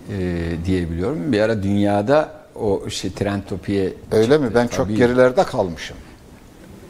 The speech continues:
Speaker 2: Yani
Speaker 1: Yani
Speaker 2: yüz milyona,
Speaker 1: dizileri vardı bir ara. <laughs> Ona döndü.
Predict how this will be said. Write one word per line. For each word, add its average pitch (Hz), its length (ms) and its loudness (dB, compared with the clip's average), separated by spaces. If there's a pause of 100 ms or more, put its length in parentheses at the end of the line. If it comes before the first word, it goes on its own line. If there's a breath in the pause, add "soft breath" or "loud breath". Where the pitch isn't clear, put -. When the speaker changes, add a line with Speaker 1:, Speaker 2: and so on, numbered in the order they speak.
(260)
Speaker 2:
Yani 107 420 4
Speaker 1:
Yani 98 280 -2
Speaker 2:
yüz 156 480 6
milyona, 156 240 6
Speaker 1:
dizileri 139 340 6
vardı 127 440 6
bir 127 80 6
ara. 113 200 6
<laughs> - 40 -10
Ona 156 360 4
döndü. 139 320 2